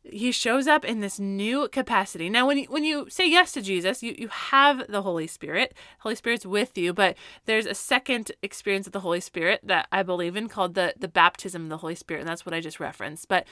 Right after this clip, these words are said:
the Holy Spirit's with you when you say yes to Jesus. You do have the Holy Spirit. I know that sounds complicated. I was stuck and hung up on it for a long time trying to understand.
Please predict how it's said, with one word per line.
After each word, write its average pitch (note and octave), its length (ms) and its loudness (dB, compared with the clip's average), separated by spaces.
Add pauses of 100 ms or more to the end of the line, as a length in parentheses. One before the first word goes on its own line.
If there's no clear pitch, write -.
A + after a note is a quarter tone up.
(240)
the G4 60 2
Holy G#4+ 140 8
Spirit's C4+ 260 2
with A#3+ 200 2
you G3 100 2
when G3 140 0
you G3 100 0
say G3 200 -2
yes F#3+ 220 4
to G3 80 -8
Jesus. F#3 420 -2
You F3 80 -8
do G3 240 0
have A3 400 6
the F#3+ 100 2
Holy E3+ 160 -4
Spirit. E3 320 -4
I F#3+ 60 -2
know G#3 160 0
that - 180 -2
sounds G#3 240 -6
complicated. G#3 600 -4
I F3 260 4 (320)
was A#3+ 160 -4
stuck - 340 -2
and G3+ 160 -4
hung G#3+ 220 -4
up G#3 160 -2
on G#3+ 100 0
it - 80 -8
for - 80 -8
a F#3+ 80 0
long F#3+ 220 2
time G3+ 180 -6
trying F#3 240 -6
to F#3 80 -4
understand. B3+ 640 0